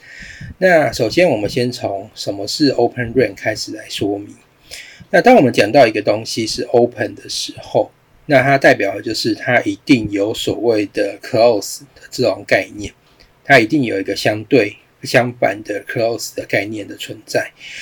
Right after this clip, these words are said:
那所谓的 close 的概念的架构，就是我们所看到的传统的电信网络架构。传统的电信网络架构里面，你的设备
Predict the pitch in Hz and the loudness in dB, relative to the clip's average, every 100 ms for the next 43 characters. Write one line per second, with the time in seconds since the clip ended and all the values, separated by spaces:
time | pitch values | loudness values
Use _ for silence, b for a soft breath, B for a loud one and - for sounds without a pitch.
0 | B B - 202 190 117 151 135 113 110 | B B 2 4 6 4 6 6 4 2
1 | 123 - 135 127 131 - 104 - 110 113 | -2 -4 4 4 4 0 -4 0 0 0
2 | 110 101 - 104 98 - - 107 101 120 | -6 -8 -6 -6 -6 -6 0 2 2 0
3 | 98 - 107 135 101 98 95 - 107 - | 0 -4 -4 -2 -4 -6 -10 -10 -6 -4
4 | 110 113 98 98 - 110 113 123 110 98 | -2 0 0 -2 -4 -4 -4 -6 -8 -8
5 | - 135 107 139 104 95 107 98 - 113 | -6 -4 -2 -4 -6 -10 -8 -6 -4 -4
6 | - - 98 _ B B B B - 190 | -4 -10 -10 _ B B B B 2 4
7 | 226 247 139 151 139 151 113 110 120 127 | 4 4 4 4 4 2 0 -2 2 2
8 | 110 123 110 98 101 113 107 110 98 101 | 4 2 0 -6 -8 -6 -6 -8 -8 -4
9 | 101 - 147 107 - 127 95 | -2 4 4 4 4 2 2